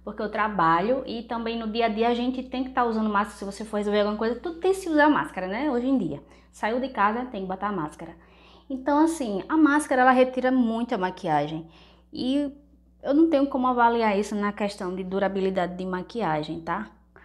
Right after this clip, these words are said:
Então eu vou passar ele aqui porque ele realmente tá esquecido, pois é um produto que eu não uso mais. Então, assim, eu não tenho tanta opinião sobre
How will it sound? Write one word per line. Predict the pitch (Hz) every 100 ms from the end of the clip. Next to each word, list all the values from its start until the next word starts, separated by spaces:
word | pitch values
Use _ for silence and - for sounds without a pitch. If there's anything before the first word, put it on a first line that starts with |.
| - - _ _ _ _
Então | 208 208 233
eu | 262
vou | 247 262 294 311 - - _ _ _ _ _ _
passar | 226 220 226
ele | 220
aqui | 220 214 214
porque | 214 220 - 208
ele | 202 220 202 190
realmente | 190 185 180
tá | 196
esquecido, | 190 - 196 196 226 214 233
pois | 254 202 202 214
é | 208
um |
produto | 208 208 202 208
que | 220 202
eu |
não | 202 214 247 - - _ _
uso | 214 220 226
mais. | 277 202 160 165
Então, | - - 190
assim, | 190 208
eu |
não | 208
tenho | 214 196
tanta | 196 202
opinião | 202 208 202
sobre | - 233 247 285